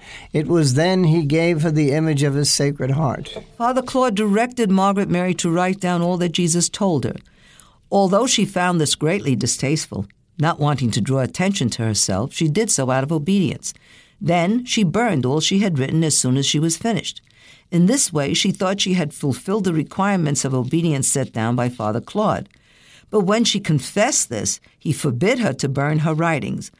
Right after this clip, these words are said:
Speaker 2: Our Lord came shortly after in June sixteen seventy-five and revealed to Margaret Mary the fourth and last great revelation. It was the Eucharist.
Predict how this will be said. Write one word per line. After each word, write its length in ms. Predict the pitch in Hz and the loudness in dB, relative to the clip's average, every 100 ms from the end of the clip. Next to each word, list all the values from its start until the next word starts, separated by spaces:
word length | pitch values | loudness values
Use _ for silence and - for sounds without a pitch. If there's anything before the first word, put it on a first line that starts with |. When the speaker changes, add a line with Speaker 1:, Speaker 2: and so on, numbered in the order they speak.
| _ _ _ - | _ _ _ -4
Speaker 2:
Our 160 | 147 151 | 0 2
Lord 300 | 160 175 170 | 2 0 0
came 220 | 208 202 | 2 2
shortly 520 | - 208 208 202 202 | 2 0 0 0 0
after 320 | 170 165 180 | 0 -2 -2
in 140 | 170 147 | 0 2
June 260 | 170 170 | 2 2
sixteen 480 | 160 208 - - 202 | 0 -2 -2 0 0
seventy-five 800 | 202 185 185 190 190 147 131 131 - - _ - | 2 0 0 0 -2 -4 -2 -4 -6 -20 _ -4
and 240 | 147 135 | 2 2
revealed 420 | 127 135 202 233 196 | 2 2 2 2 0
to 80 | 202 | 2
Margaret 400 | 185 185 185 160 | 2 2 0 0
Mary 360 | 156 139 135 | 0 0 -2
the 180 | 123 127 | -4 -6
fourth 680 | - - 196 196 202 202 - - | -8 -4 0 2 0 -4 -18 -8
and 220 | 143 135 | -2 0
last 480 | 143 165 175 - - | 0 0 -2 -4 -8
great 300 | 135 170 170 - | -4 -2 -2 -4
revelation. 720 | 156 147 156 165 - 170 160 - - | -2 0 0 0 0 0 -2 -6 -14
It 220 | - 143 135 | -4 -2 0
was 240 | 151 - | 0 0
the 100 | 175 | 0
Eucharist. 960 | 143 135 131 - 143 95 - - - | -2 -2 -6 -6 -6 -6 -4 -4 -4